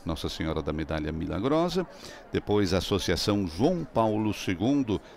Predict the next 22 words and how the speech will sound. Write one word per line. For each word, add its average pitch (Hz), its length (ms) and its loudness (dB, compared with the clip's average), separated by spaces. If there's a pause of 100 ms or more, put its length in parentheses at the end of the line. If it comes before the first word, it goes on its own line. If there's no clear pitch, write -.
de - 60 -2
Bisceglie, 90 720 0 (1300)
que 78 500 -2 (1200)
também 80 300 -2
faz 80 240 -2
um 78 100 -2
belíssimo 80 640 -2
trabalho 85 720 0 (720)
para 85 140 -4
acompanhar 82 540 -2
as 90 100 -8
pessoas 80 420 -4
em 76 100 -2
dificuldade. 107 920 -2 (460)
E - 80 -2
depois 165 400 2
a 170 60 6
Associação 131 840 2
Italiana 131 500 4
Vítimas 127 720 0 (360)
da 98 220 0 (120)
Violência, 87 1400 0